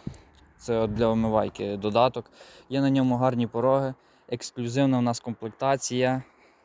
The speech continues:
Ну, бачите, що це у нас не простий стандартний парус. Мож-,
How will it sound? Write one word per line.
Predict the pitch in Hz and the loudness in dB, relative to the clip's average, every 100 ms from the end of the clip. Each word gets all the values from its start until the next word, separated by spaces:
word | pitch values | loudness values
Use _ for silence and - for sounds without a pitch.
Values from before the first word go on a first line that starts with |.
| _ _ | _ _
Ну, | 123 | -10
бачите, | 123 123 - 101 107 | -2 -2 -2 -8 -8
що | 120 | -8
це | 110 139 | -2 0
у | |
нас | 127 120 - | 0 -2 -6
не | |
простий | 113 117 - 117 | -10 -12 -8 -10
стандартний | - 113 120 113 117 - | -8 -2 -2 -2 -8 -2
парус. | 135 135 123 - _ - - - | 0 0 -4 -14 _ -20 -20 -8
Мож-, | 135 135 | -4 -4